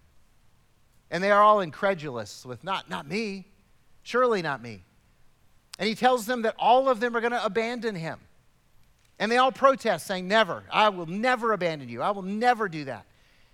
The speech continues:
He looks at Peter and says, "Peter, you're gonna deny me three times before the rooster crows." And Peter swears that he will die before he does that. You see, they weren't ready for the truth.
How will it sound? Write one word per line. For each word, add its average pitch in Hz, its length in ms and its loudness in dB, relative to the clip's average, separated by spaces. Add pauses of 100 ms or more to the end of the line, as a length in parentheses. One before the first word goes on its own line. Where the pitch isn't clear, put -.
(300)
He 220 120 0
looks 233 200 2
at 208 100 -6
Peter 226 320 -4
and 170 120 -4
says, 180 200 -8
"Peter, 208 200 -8
you're 214 100 -8
gonna 214 200 -6
deny 156 400 -6
me 95 260 -16 (400)
three 190 240 -8
times 123 640 -10 (520)
before 143 280 -12
the 127 80 -10
rooster 123 260 -12
crows." 95 380 -18 (1300)
And 120 100 -16
Peter 185 240 -4
swears 202 540 -4
that 175 100 -10
he 160 120 -10
will 160 160 -8
die 156 600 0
before 147 460 -10
he 143 180 -14
does 143 380 -4
that. 101 260 -10 (1300)
You 139 60 -16
see, 180 140 -6
they 185 120 0
weren't 220 240 -2
ready 180 280 -4
for 185 180 -8
the 165 80 -10
truth. 202 560 -14